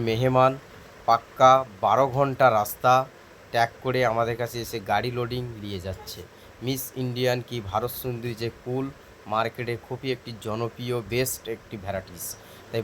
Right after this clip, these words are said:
বন্ধুদেরকে বলবো, আপনারাও বাগান করুন, কি ঠিক আছে, বাগান করুন। এই কুলটা এখন মার্কেটে খুবই একটি দারুণ পপুলার একটি ভ্যারাইটিস। মিস ইন্ডিয়ান কি ভারত সুন্দরী কুল পুরো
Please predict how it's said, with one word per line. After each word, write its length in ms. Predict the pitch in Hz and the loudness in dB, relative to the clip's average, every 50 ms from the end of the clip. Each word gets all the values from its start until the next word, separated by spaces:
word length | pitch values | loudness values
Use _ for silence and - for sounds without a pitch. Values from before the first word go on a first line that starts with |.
| 101 | -2
বন্ধুদেরকে 500 | 110 117 117 120 123 120 127 123 - 131 123 120 | -2 -2 0 0 0 0 0 2 2 0 2 4
বলবো, 220 | 123 123 117 117 127 117 101 | 2 2 2 4 4 4 4
আপনারাও 380 | 98 - 113 113 113 120 120 123 113 101 | 4 0 -4 0 4 6 6 6 6 4
বাগান 280 | 101 95 95 113 117 127 120 - | 2 2 2 2 0 0 -2 -2
করুন, 220 | 131 127 123 127 127 123 - | -4 -2 -2 -2 -2 -4 -6
কি 80 | - 117 101 - - - - - - - - - - | -10 -12 -12 -12 -16 -20 -20 -20 -20 -20 -20 -12 -10
ঠিক 120 | 139 139 147 143 | -2 2 2 2
আছে, 160 | - - - 87 - - - - - - - - - 110 101 107 | 2 0 -6 -12 -12 -16 -20 -20 -20 -20 -20 -16 -14 -4 2 4
বাগান 280 | 107 110 107 120 127 127 120 135 | 4 6 6 4 2 2 2 0
করুন। 300 | 131 131 131 131 135 131 131 - - - - - - - - 123 | 0 2 2 2 0 -2 -4 -8 -14 -20 -20 -20 -16 -8 -4 -2
এই 80 | 127 131 - - | -2 -2 -2 -6
কুলটা 340 | - 123 123 123 123 - 135 127 123 | -6 -6 -4 -2 2 6 6 8 6
এখন 180 | 117 - 127 123 120 113 107 | 6 4 -2 -4 -4 -2 -2
মার্কেটে 420 | 107 113 110 - 127 123 113 123 120 - - | -2 -2 -2 -4 -6 -4 -4 -4 -6 -6 -8
খুবই 260 | - - 175 - - 185 170 | -8 -8 -6 -4 -2 -4 -4
একটি 160 | - - 147 135 117 98 | -4 -6 -8 -6 0 4
দারুণ 260 | 120 113 117 123 123 123 120 - | 4 4 4 4 2 -2 -2 -2
পপুলার 440 | 127 117 - 127 143 143 143 139 131 | -2 -2 0 0 2 4 4 2 2
একটি 180 | - - - 127 107 | 0 -4 -6 -6 -4
ভ্যারাইটিস। 420 | 95 104 104 98 92 - 95 87 - - - - - - - - - - - - | -4 -4 -4 -4 -6 -8 -10 -10 -10 -12 -14 -14 -18 -20 -20 -20 -20 -16 -10 -6
মিস 180 | 120 135 131 127 - - - 131 | -4 -4 -4 -4 -6 -6 -4 -4
ইন্ডিয়ান 340 | 127 123 120 123 123 123 117 - | -4 -2 0 2 2 2 0 -2
কি 80 | - 117 107 - - - - - - - 98 | -6 -10 -12 -12 -16 -20 -20 -20 -20 -8 -4
ভারত 200 | 110 113 117 117 - | -4 -2 -2 -4 -6
সুন্দরী 340 | - 127 120 110 117 113 110 95 - | -6 -6 -6 -4 -6 -6 -6 -8 -10
কুল 160 | - 107 104 98 - | -10 -8 -8 -8 -10
পুরো 180 | - 127 127 | -8 -6 -6